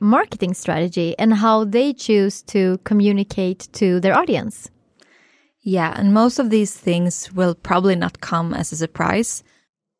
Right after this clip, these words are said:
Speaker 2: Before we spill the tea and jump into the results, let's just clarify and say that we're talking about companies with a female target audience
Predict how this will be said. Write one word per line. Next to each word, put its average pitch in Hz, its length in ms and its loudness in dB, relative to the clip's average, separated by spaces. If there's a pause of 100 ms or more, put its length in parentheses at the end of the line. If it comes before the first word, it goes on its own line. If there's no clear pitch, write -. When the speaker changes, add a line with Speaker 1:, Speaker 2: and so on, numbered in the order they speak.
(200)
Speaker 2:
Before 233 340 2
we 262 120 2
spill 226 260 -2
the 196 80 0
tea 190 300 -2
and 185 120 0
jump 180 300 -2
into 180 260 -2
the 165 120 -2
results, 165 640 -4 (520)
let's 254 200 -2
just 277 240 -2
clarify 208 560 2
and 180 200 0
say 175 220 -2
that 170 180 -6
we're 202 120 2
talking 202 400 0
about 165 540 0
companies 165 640 -4
with 156 140 -6
a - 40 -6
female 226 420 4
target 220 400 0
audience 170 600 -2